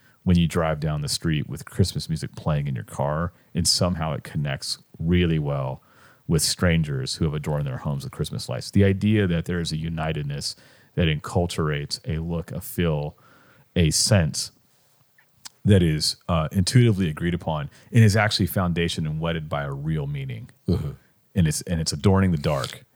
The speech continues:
Speaker 1: It's
Speaker 2: Yeah.
Speaker 1: interesting, man. There's a lot, there's a lot there. Like, I, I have to sit on this 'cause I was just thinking it last night quickly. And so it's the first time I've really tried to talk, like, say anything about what I'm thinking.
Speaker 2: Yeah, yeah.
Speaker 1: So I have to, like, go back and digest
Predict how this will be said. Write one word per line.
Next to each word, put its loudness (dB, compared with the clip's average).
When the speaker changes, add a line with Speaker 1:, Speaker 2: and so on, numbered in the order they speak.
Speaker 1:
It's -6
Speaker 2:
Yeah. 6
Speaker 1:
interesting, 6
man. -4
There's 0
a 0
lot, 2
there's -2
a 0
lot 0
there. 2
Like, -6
I, 4
I -2
have -2
to -4
sit 0
on 0
this 0
'cause -2
I 0
was -4
just -2
thinking -2
it -6
last -6
night -6
quickly. 0
And -6
so 2
it's -2
the -12
first -4
time -2
I've -6
really -6
tried -4
to -6
talk, -6
like, -8
say 0
anything -6
about -4
what -6
I'm -8
thinking. 0
Speaker 2:
Yeah, 4
yeah. 0
Speaker 1:
So 2
I 2
have -4
to, -6
like, -2
go -2
back -6
and -6
digest -6